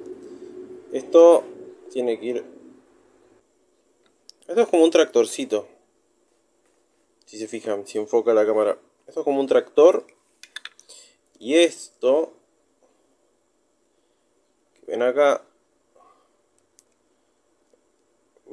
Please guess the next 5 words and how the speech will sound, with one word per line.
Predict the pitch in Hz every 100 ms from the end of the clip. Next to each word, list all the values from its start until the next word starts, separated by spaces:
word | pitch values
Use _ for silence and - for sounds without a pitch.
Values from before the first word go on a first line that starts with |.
| 101
va | -
así. | - 147 160 190 - _ _ _ _ _ _ _ - - _ _ _ _ _ _ _ _ _ _ _ _ _ _ _ _ _ _ _ _ _
Y | 123 127 127 127 123
esto | 120 - _ 117 110
va | 113 117 120 120 120